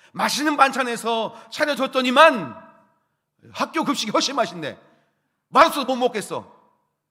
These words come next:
어휴, 맨날 이런 것만 줘. 이것보다 더 심각한 말이에요.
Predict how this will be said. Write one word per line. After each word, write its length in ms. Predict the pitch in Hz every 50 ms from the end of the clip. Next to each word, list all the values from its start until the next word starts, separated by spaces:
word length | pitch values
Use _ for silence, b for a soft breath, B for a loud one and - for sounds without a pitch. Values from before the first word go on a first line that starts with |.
| _ _
어휴, 220 | - 247 302 294
맨날 260 | - 262 277 294 302
이런 140 | 247 240 240
것만 220 | 233 233 208 180 156
줘. 420 | 175 240 285 240 185 139 - - _ _ _ _ _ _ _ _ _ _ _ _ _ _ _ _ _ _ _ _ _ _ _ _ _ _
이것보다 280 | - 156 160 160 170 151
더 120 | - 147
심각한 440 | 139 - - 240 240 233 - 208 190
말이에요. 480 | 165 127 110 101 98 87 90 90 -